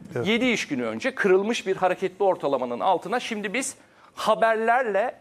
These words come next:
Speaker 2: düşüşe bir bahane arıyoruz. Halbuki teknik bunun sinyalini on bir bin yüzde verdi.
Speaker 1: Peki elli beş ve seksen dokuz günlük hareketli ortalamaları da orada görüyorum.
Speaker 2: Güzel.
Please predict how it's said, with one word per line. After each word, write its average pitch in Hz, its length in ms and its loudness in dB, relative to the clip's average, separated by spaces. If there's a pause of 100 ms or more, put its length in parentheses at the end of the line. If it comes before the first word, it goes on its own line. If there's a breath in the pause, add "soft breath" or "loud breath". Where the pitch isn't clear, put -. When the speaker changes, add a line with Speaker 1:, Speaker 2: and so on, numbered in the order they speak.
Speaker 2:
düşüşe 190 420 -4
bir 202 220 -2
bahane 170 340 4
arıyoruz. 123 440 0
Halbuki 156 400 -4
teknik - 420 -10
bunun 156 240 -4
sinyalini 147 640 -4 (100)
on 175 220 0
bir 127 160 -2
bin 120 120 -4
yüzde 139 240 -2
verdi. 87 220 -4 (600 loud breath)
Speaker 1:
Peki - 180 -6
elli 147 300 -2
beş 165 220 -2
ve 147 60 0
seksen 135 460 -2
dokuz 139 320 -4
günlük 131 280 -4
hareketli 127 460 -2
ortalamaları 123 720 0
da 117 40 4
orada 107 220 2
görüyorum. 104 500 -2
Speaker 2:
Güzel. 113 220 -2